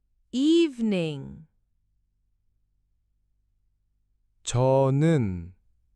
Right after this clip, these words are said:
Speaker 2: 저녁에 책을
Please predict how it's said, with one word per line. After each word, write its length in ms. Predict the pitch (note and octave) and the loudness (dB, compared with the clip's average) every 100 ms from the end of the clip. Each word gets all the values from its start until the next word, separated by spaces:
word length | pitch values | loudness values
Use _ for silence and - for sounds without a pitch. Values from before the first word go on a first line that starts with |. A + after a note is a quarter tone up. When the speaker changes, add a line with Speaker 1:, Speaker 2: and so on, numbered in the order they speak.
| _ _ _ _ | _ _ _ _
Speaker 2:
저녁에 1400 | - A#2+ C3 C3+ C3+ C3+ C3 B2+ B2 A#2+ B2+ F3+ A3+ B3+ _ _ _ _ _ _ _ _ _ _ _ | -4 0 2 2 2 0 0 0 0 -2 0 0 0 -4 _ _ _ _ _ _ _ _ _ _ _
책을 960 | - - F3+ F3 E3+ D#3+ D3+ G3+ B3+ | -14 -4 0 2 2 0 0 0 0